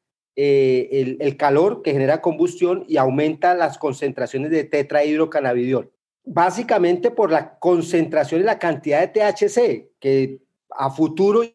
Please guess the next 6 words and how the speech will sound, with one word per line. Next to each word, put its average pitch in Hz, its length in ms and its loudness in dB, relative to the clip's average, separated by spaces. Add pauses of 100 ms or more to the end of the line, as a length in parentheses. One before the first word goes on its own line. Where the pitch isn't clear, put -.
(160)
yo 208 200 -2
creo 190 180 0
que 208 140 -2
con, 170 260 0
con 135 320 -6
tetrahidrocannabidiol 143 1040 0